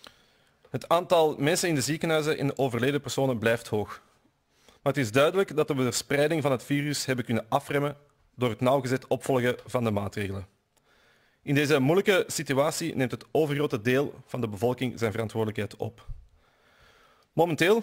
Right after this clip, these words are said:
is de situatie in de ziekenhuizen zwaar, maar nog beheersbaar. En dit is te danken aan iedereen die de re-, regels nauwgezet naleeft. We moeten deze positieve attitude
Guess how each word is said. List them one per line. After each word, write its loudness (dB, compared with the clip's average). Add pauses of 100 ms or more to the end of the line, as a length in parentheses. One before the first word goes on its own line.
is -4
de 0
situatie 0
in 0
de 2
ziekenhuizen 0
zwaar, -4 (680)
maar 4
nog 0
beheersbaar. -2 (600)
En -2
dit 0
is -4
te -2
danken 2
aan 0
iedereen 0
die 0
de 0
re-, 0
regels 0
nauwgezet 0
naleeft. -4 (680)
We -2
moeten 0
deze 4
positieve -2
attitude 0